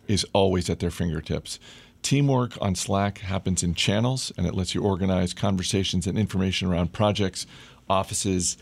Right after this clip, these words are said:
and teams. And because everything you need is in one place, it's faster and easier to get things done. And with Slack, your team is better connected. Uh, when Seth and I were working on stories today, we were doing it on Slack.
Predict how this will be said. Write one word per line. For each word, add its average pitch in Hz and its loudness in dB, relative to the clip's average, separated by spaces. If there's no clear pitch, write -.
and 87 0
teams. 92 2
And 95 2
because 95 0
everything 131 4
you 113 6
need 117 4
is 104 2
in 98 4
one 110 4
place, 135 0
it's - -2
faster 117 -2
and 98 0
easier 98 2
to 110 0
get 104 0
things 98 0
done. 82 -2
And 95 2
with 92 2
Slack, 107 2
your 90 -2
team 95 2
is 90 0
better 87 0
connected. 87 -2
Uh, 87 0
when 87 2
Seth - -2
and 92 2
I 95 2
were 92 2
working 90 0
on 95 0
stories 127 -4
today, 82 -6
we 92 0
were 90 2
doing 92 0
it 95 0
on 95 0
Slack. 110 -2